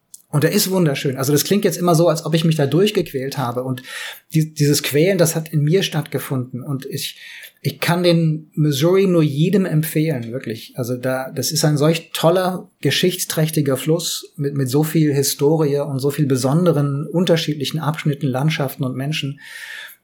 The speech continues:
dass eine Reise auf dem Missouri mit das spektakulärste, spannendste ist, was man überhaupt machen kann. Das muss ja nicht der ganze Fluss sein,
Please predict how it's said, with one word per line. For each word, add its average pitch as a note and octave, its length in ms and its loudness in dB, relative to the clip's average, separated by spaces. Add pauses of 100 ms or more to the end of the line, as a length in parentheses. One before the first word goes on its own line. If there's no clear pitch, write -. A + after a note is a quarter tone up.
(100)
dass D#3 220 -2
eine C3 340 0
Reise D#3 400 4
auf C#3 160 -4
dem C3+ 220 2
Missouri D3 480 2
mit D#3 180 0
das C#3 240 -2
spektakulärste, D3 840 0
spannendste D3+ 500 0
ist, C#3 160 -4
was C#3 140 -2
man C#3 120 -2
überhaupt D#3 440 2
machen C#3 240 -2
kann. A#2 120 -4
Das A#2+ 140 -2
muss D#3 180 2
ja F#3+ 80 2
nicht E3 160 2
der C#3 80 2
ganze D#3+ 300 0
Fluss D3 240 -4
sein, B2+ 240 -10